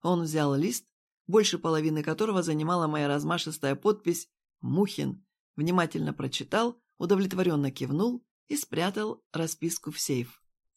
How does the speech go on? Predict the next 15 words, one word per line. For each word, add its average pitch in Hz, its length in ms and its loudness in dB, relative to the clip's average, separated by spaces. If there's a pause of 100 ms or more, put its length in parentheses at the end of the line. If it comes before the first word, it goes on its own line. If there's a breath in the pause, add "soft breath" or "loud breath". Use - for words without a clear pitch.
(460)
"Что 202 320 0
ж", - 240 -6 (100)
сказал 160 500 0
он, — 127 280 -2 (240)
"я 202 240 4
отменил 262 440 2
вам 175 200 0
все 180 240 2
процедуры. 139 720 -4 (420)
Даже 233 280 4
температуру 262 640 2
вам 151 180 2
не 151 80 2
будут 147 300 0
мерить. 143 480 0